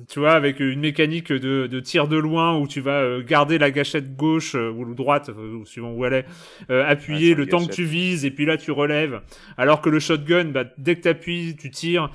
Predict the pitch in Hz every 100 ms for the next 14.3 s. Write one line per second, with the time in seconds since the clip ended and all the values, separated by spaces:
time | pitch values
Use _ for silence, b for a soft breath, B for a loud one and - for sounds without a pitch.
0 | B B 170 151 214 208 226 220 185 156
1 | 143 143 139 151 208 220 208 196 165 147
2 | 208 202 - - - - 185 202 190 170
3 | 160 175 175 180 151 156 - 165 170 180
4 | b b b b b - 170 147 151 160
5 | 151 170 175 202 269 b b b - 139
6 | 175 196 165 185 202 214 208 196 151 135
7 | 156 147 143 202 214 - 170 170 160 156
8 | 196 214 170 131 117 127 135 123 113 131
9 | 135 - 175 151 123 120 120 120 120 120
10 | 117 113 123 175 185 160 180 214 175 143
11 | - 190 170 196 190 160 147 156 170 170
12 | 160 143 196 185 185 160 160 151 160 151
13 | 156 - 170 170 165 156 156 156 160 160
14 | 165 165 143